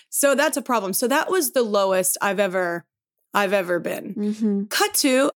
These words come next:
Speaker 1: years of still thinking I could, you know, there's, like, this song I have called Sober. It's pick the weeds and keep the flowers. And so basically I started,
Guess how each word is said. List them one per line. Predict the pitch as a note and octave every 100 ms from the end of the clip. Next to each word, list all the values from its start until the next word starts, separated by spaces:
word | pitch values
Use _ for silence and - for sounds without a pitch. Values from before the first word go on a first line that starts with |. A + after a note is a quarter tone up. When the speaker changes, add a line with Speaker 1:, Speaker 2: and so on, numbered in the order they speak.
| _ _ -
Speaker 1:
years | C#4 D4 A#3+ A#3 -
of | A3+ A3 G#3+
still | - - D#4+ D#4+
thinking | D4 C#4 C4 B3 A3
I | G3 G#3 G#3+
could, | - A3 F#3+ F3+ _
you | - G#3+
know, | F3+ F3 - _ _ -
there's, | A3 A3
like, | G3
this | G#3
song | G#3 F#3
I |
have | F#3+ F#3
called | G3+ D#3+
Sober. | - F3+ E3+ E3 - -
It's | F#3+
pick | - A#3
the | A#3
weeds | A3 G#3
and | G3+
keep | - G#3
the | G3+
flowers. | - E3 D#3+ F#3 G3+ - - -
And | A#3 A#3
so | B3
basically | B3 C4+ C#4+ B3+ A3+
I | G#3
started, | - C4+ A#3+